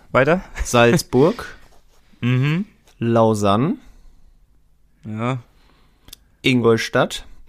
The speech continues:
Speaker 1: Ah.
Speaker 2: Schön.
Speaker 1: Spannend.
Speaker 2: Äh, Berlin logischerweise auch. Dann der S C Bern.
Speaker 1: Mhm.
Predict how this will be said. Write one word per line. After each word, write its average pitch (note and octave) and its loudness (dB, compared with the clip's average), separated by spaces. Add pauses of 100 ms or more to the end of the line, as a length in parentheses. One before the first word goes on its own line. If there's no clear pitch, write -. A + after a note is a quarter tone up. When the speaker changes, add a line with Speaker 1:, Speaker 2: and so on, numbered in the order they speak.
(1300)
Speaker 1:
Ah. C3 -2 (1000)
Speaker 2:
Schön. C3 0 (240)
Speaker 1:
Spannend. A#2+ -8 (540)
Speaker 2:
Äh, A#2+ 0
Berlin B2 4
logischerweise C3 -4
auch. C3+ -2 (1500)
Dann A#2 -4
der A#2 -4
S B2+ -4
C - -2
Bern. A2+ 0 (1500)
Speaker 1:
Mhm. A2+ -4